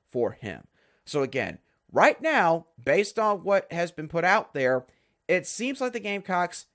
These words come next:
have the advantage here. But again, still a couple days left leading into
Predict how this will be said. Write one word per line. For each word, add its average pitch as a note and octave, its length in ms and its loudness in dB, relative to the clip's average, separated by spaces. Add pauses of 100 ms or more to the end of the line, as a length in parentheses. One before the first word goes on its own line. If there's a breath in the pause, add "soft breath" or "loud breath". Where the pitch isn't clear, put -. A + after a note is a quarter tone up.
have E3 200 0
the E3 100 -4
advantage C#3 400 -4
here. F2 280 -10 (120)
But B2 120 -2
again, A#2 420 -4 (260)
still - 220 -4
a C3+ 40 2
couple D3+ 220 -4
days F3 280 -4
left C#3 420 0 (260)
leading C#3 420 -4
into C3+ 640 -6